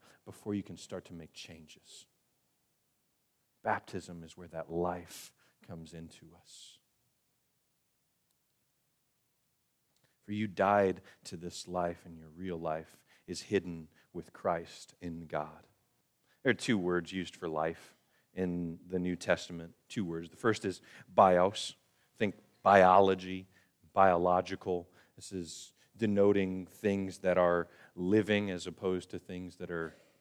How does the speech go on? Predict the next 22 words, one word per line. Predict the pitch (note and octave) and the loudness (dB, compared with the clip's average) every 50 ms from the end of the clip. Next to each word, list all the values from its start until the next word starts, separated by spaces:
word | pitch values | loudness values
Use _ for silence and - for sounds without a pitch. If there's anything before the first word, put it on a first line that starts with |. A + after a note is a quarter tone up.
| _ _ _ _ _ - - _ - F2 | _ _ _ _ _ -20 -20 _ -16 -10
not | F2+ F2+ G2 G#2 G2 - | -2 4 6 6 6 4
living, | D#2+ F2+ F#2 E2+ F#2 F#2 F#2+ | 2 -2 -4 -4 -4 -6 -6
whatever | F2+ E2+ E2+ F2 | -8 -8 -8 -8
you | F2+ E2+ | -8 -8
call | - - F2+ E2+ E2 | -4 -2 0 0 0
that. | E2+ F2 F2 E2 F2 - _ _ _ _ _ _ _ _ | 0 0 -2 -2 -6 -12 _ _ _ _ _ _ _ _
A | - D2+ | -18 -8
rock, | D2 E2 G2 F#2+ E2 E2+ - D#2+ | 0 4 4 4 4 2 -2 -10
I | D2+ | -12
guess. | D2 F2+ F2+ E2 D#2 - - E2+ E2+ _ _ _ _ _ _ _ _ _ _ _ _ _ _ _ _ _ _ _ _ _ _ - | -8 -8 -8 -8 -10 -14 -20 -20 -20 _ _ _ _ _ _ _ _ _ _ _ _ _ _ _ _ _ _ _ _ _ _ 4
Anyway, | C3 C#3 C3 A#2 A2 A2 | 8 8 10 12 12 12
that's, | A#2+ - - - - - B2 | 12 10 8 4 -14 -10 -6
that's, | C#3 D3 - - - - - - - - _ _ _ _ _ _ _ | -6 -6 -6 -8 -18 -18 -20 -20 -20 -20 _ _ _ _ _ _ _
somebody | - A3+ A3+ B3 F#3 | 4 8 12 12 12
tell | - - E3+ D3 | 12 12 10 10
me | C3+ A#2+ | 10 10
after | A#2 A2+ - - A2 G2 | 8 8 8 6 0 -4
church | - - A2 F#2+ - - | -4 -4 -6 -6 -6 -10
what | C3+ - | -14 -10
the, | - A2 F#2+ F2 F2 - _ _ _ _ _ - | -8 -8 -8 -8 -8 -12 _ _ _ _ _ -8
what | B2+ A2+ - | -8 -6 0
the, | - G2+ F2+ | 0 0 0